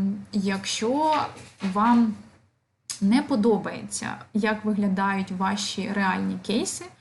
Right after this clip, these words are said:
а, ви завжди можете показати проміжну версію, яка буде більше відображати ваш стиль,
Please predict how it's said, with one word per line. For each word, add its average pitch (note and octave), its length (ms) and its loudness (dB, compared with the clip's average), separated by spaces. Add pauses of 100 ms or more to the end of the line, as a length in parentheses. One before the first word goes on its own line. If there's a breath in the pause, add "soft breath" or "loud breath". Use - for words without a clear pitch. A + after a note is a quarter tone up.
(400 soft breath)
а, G3 260 0 (100)
ви C#4 240 2
завжди A#3 440 0
можете A#3 440 2
показати G3+ 580 -4
проміжну G3+ 520 2
версію, G3+ 540 -2
яка F#3 300 -2
буде G3+ 300 -2
більше G3+ 360 0
відображати F#3+ 680 -4
ваш G3 260 -4
стиль, D4 380 -4